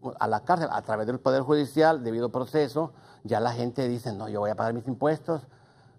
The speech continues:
no, yo voy a hacer las cosas bien, yo no voy a, a com-, a sobrevalorar, sobrevalorar medicinas", y entonces el país, esa riqueza ya empieza a verse en escuelas, en medicinas,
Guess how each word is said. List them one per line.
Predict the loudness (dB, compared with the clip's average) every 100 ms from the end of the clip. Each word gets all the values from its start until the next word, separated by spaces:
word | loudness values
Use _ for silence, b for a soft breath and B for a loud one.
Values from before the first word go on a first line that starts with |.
| -6
no, | 0 2
yo | 2
voy | 2 2
a | 2
hacer | 0 0
las | 0
cosas | 0 0
bien, | 2 2 2
yo | 2
no | 2
voy | 4 4
a, | 6 4 0 b b b
a | -2 0
com-, | 0 -4 2
a | 0
sobrevalorar, | 2 2 2 2 2 0 -4 -4
sobrevalorar | -2 2 2 2 0 0
medicinas", | 0 -2 2 2 4 0 -2
y | -2
entonces | 4 4 4
el | 0
país, | 2 2 2
esa | 0 0
riqueza | -2 -2 0 2 2
ya | 2 0
empieza | -2 0 0 2 2
a |
verse | 2 2 4 4
en | 4
escuelas, | -2 -4 -2 0 0 -2 -2 -4 b b b
en | -2 0
medicinas, | -2 -6 -12 -12 -10 -10 -8 -8 -8 -12